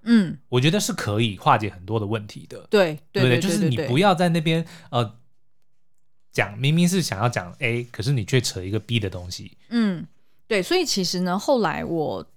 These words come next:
Speaker 1: 就是我这边可以分享一下，后来他们在，呃，吵闹之后，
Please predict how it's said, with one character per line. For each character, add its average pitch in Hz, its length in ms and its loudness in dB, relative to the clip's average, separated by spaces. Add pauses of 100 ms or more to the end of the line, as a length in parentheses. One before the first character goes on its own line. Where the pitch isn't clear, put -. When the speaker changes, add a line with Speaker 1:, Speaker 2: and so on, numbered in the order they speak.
Speaker 1:
就 220 100 -4
是 240 40 2
我 196 100 0
这 165 60 -10
边 208 120 0
可 214 80 0
以 185 80 -2
分 156 220 -6
享 - 200 -8
一 - 40 -10
下， 139 180 -6 (280)
后 330 180 0
来 190 160 4
他 208 160 -2
们 202 240 0
在， 180 320 0 (240)
呃， 151 320 -6
吵 - 300 -8
闹 180 240 0
之 156 260 -8
后， - 340 -2